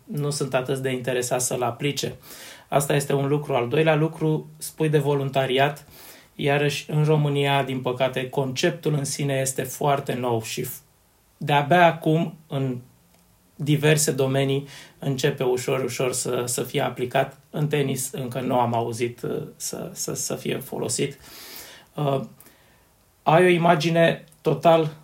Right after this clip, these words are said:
diferită acolo, în America. Uh, totuși, mai ții legătura cu România? Știi ce se întâmplă aici? Cum vezi tu de acolo tenisul din România?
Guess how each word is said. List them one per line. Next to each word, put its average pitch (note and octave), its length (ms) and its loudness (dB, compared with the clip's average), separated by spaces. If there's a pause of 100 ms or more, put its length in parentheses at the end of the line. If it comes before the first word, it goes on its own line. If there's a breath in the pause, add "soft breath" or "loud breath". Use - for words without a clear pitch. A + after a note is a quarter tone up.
(100)
diferită C#3+ 960 0
acolo, B2 600 2 (160)
în C3+ 160 -4
America. B2 680 0 (640 loud breath)
Uh, C3+ 340 0 (440)
totuși, - 560 0 (720)
mai D3+ 300 2
ții G#3 160 2
legătura F3 500 4
cu C#3+ 220 0
România? C#3+ 560 2
Știi F3 220 -2
ce F3+ 120 0
se E3 120 0
întâmplă D#3+ 380 -2
aici? D#3 320 2
Cum A3 260 6
vezi C#3+ 280 2
tu D#3 140 0
de C#3 80 2
acolo B2+ 500 2 (160)
tenisul C#3 440 0
din B2+ 140 -4
România? B2 420 -2